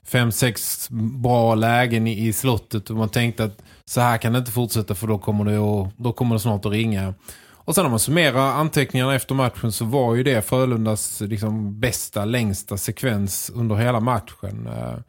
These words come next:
och det säger ju ganska mycket om, eh, det var en jämn match, den kunde sluta hur som helst, men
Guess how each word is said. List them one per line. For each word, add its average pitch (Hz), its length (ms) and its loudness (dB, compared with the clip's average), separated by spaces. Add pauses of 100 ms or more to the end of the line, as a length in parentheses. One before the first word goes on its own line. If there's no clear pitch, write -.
(380)
och - 60 -10
det 113 60 0
säger 135 340 4
ju 113 80 2
ganska 110 380 -2
mycket 107 640 -2
om, 98 320 -4
eh, 110 300 -6 (640)
det 131 60 -2
var 139 180 4
en 123 260 0
jämn 127 240 2
match, 123 240 2
den 113 100 -2
kunde 104 180 -2
sluta 110 260 -2
hur 110 140 0
som 101 140 -4
helst, 104 240 -2
men 98 200 -2